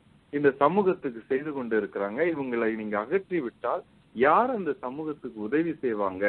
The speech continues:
அப்படின்ற கேள்வி எழ வேண்டும். இப்படித்தான் மதர் தெரேசாவை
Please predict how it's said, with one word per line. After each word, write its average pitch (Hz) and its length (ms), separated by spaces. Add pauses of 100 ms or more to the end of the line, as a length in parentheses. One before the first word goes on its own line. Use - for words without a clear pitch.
(140)
அப்படின்ற 95 500
கேள்வி 202 420
எழ 104 160
வேண்டும். - 220 (1000)
இப்படித்தான் 139 720 (240)
மதர் 117 420
தெரேசாவை 90 640